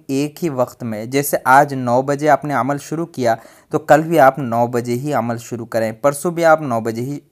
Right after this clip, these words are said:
अमल शुरू करें। चाहे आप दिन में कर रहे हों या रात में कर रहे हों, एक वक्त होनी चाहिए। दिन के नौ बजे कर रहे हैं, तो हर दिन दिन के नौ बजे करें।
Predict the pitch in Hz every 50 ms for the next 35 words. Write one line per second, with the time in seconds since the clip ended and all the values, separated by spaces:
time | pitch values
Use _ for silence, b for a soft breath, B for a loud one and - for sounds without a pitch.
0 | _ - 117 120 123 123 120 - - 131 123 117 - 117 113 110 101 b b b
1 | b b b b 160 156 165 160 160 156 135 120 143 143 147 156 160 160 160 -
2 | 151 147 143 143 151 156 156 151 151 151 156 147 123 113 113 113 117 113 120 135
3 | - 175 180 175 - - 143 135 131 123 127 139 135 117 117 139 170 - b b
4 | b b _ - 156 160 190 185 - 156 151 147 - - - 131 123 120 113 -
5 | - 110 117 113 113 113 110 - _ - 127 131 139 147 160 156 156 170 160 160
6 | 160 160 170 156 156 165 160 160 156 151 151 147 151 151 147 147 160 185 175 156
7 | 120 113 135 143 135 139 180 185 180 165 170 160 143 165 156 151 143 135 131 127
8 | 120 113 104 - 101 98 87